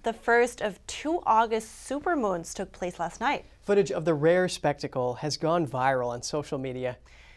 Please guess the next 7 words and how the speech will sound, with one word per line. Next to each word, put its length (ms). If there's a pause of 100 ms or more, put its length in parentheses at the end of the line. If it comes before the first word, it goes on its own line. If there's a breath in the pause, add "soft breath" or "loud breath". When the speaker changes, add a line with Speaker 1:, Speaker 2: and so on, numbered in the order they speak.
(320 soft breath)
Speaker 1:
These 240
shots 440
here 280
were 220
taken 400
in 140
Jerusalem, 880